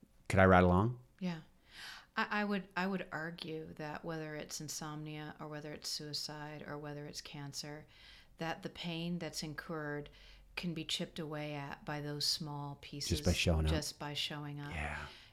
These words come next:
Speaker 2: And I just, I feel so strongly that this is a community health issue. I called it, I don't, peop-, you'll hear people say, "Suicide's a public health issue." I call it a community health issue.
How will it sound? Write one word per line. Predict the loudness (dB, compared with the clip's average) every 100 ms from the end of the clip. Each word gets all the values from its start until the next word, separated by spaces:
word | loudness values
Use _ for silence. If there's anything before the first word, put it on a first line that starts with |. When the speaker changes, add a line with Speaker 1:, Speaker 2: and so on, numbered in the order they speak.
| -14
Speaker 2:
And | -10 -8
I | -6 -4
just, | -4 -6 -6
I | -8
feel | -6 -4
so | -2 -2
strongly | -2 -2 -2 -6 -6 -8
that | -8
this | -6 -6
is | -4 -6
a |
community | -8 -8 -8 -6 -8
health | -8 -10 -6
issue. | -6 -4
I | -6
called | -4 -4
it, | -4 -12 -6
I |
don't, | -6 -6 -14 -20 -20 -12
peop-, | -8 -2
you'll | 0 0
hear | 0
people | -4 -6 -4
say, | -4 -2
"Suicide's | -2 -2 -2 -2 -2 -4
a |
public | -8 -8 -8
health | -10 -10 -6
issue." | -4 -4 -4
I | -6
call | -4 -4
it | -2
a | -4
community | -6 -6 -6 -8 -8
health | -8 -10
issue. | -6 -6 -6